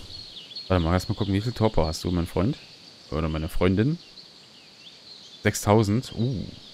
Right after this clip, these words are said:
Und nur zweitausend Leben. Ja, oh, ein Kompi. Schon lange keinen mehr gesehen.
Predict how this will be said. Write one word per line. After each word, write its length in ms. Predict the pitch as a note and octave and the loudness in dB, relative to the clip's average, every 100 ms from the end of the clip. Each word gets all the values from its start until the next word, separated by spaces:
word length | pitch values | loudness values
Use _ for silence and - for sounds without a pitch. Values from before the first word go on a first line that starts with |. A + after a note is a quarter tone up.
| - - - - - - - - - - | -20 -20 -20 -20 -20 -20 -20 -20 -16 -2
Und 80 | G2 | 2
nur 120 | F#2+ | 2
zweitausend 500 | - G2+ G#2+ F2+ E2+ | 4 4 4 2 2
Leben. 340 | E2 F#2+ E2 E2 - - - - - - - - - - - - - - | 2 2 -2 -8 -16 -20 -20 -20 -20 -20 -20 -20 -20 -20 -20 -20 -18 -6
Ja, 560 | F#2+ A#2 D3 D#3+ D3+ D2 - | -2 0 2 2 0 -2 2
oh, 140 | E3+ | 4
ein 100 | B2 | 4
Kompi. 400 | - D4+ C4+ F2+ - - - - - - - - - - - - | 6 6 6 4 0 -18 -20 -20 -20 -20 -20 -20 -20 -20 -20 -6
Schon 80 | E2 | 0
lange 120 | A2+ | 2
keinen 200 | B2 F#2 | 4 4
mehr 120 | E2+ | 4
gesehen. 360 | E2+ E2 B2 | 2 4 2